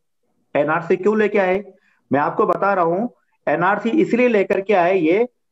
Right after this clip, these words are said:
क्योंकि जिन बांग्ला, जो हमारे सरहद पर जो हमारे रहने वाले लोग हैं, जो एससी, एसटी, ओबीसी और उनसे converted minority के लोग हैं, उन लोगों को पहले तो जब, अ, पहले तो उनको अंदर ले लिया या हो सकता है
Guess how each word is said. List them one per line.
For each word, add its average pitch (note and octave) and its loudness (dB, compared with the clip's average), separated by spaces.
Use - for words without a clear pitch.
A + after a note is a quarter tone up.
क्योंकि G#3 2
जिन G#3+ 0
बांग्ला, F#3+ 0
जो G#3+ 4
हमारे F#3 0
सरहद F3 0
पर A#3+ 0
जो A3 0
हमारे F3+ 0
रहने F3 0
वाले F3+ 2
लोग E3 2
हैं, B2+ -2
जो - 4
एससी, E3+ 0
एसटी, G#3 0
ओबीसी G3 0
और E3 2
उनसे G3 0
converted G3 0
minority G3 -2
के A3 0
लोग F#3 2
हैं, D3+ -2
उन A#3+ 2
लोगों G#3+ 2
को A#3+ 4
पहले G3+ 0
तो A#3 0
जब, A3 0
अ, A3+ 4
पहले E3 0
तो A3+ 4
उनको A3 0
अंदर G#3 0
ले G#3+ 2
लिया A3 2
या G#3+ 0
हो F#3 -2
सकता G#3+ -2
है G3 -2